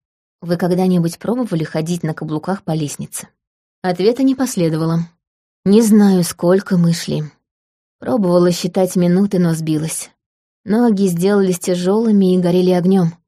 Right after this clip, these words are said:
В висках пульсировало, словно после долгого бега или целой ночи танцев,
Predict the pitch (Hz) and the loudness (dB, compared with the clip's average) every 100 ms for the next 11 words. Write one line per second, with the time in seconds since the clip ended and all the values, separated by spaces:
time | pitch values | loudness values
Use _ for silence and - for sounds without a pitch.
0 | _ _ _ _ - 170 175 - 170 - | _ _ _ _ -6 -2 -2 -4 -4 -2
1 | 170 - 196 202 202 196 - 208 202 196 | -2 0 0 2 0 -2 -2 0 2 2
2 | 185 190 190 180 190 185 180 170 170 214 | 0 -2 0 2 2 2 0 2 2 2
3 | 185 180 170 - 185 185 185 175 175 214 | 2 0 0 0 2 2 0 -2 -2 0
4 | 202 170 160 | 0 -2 -12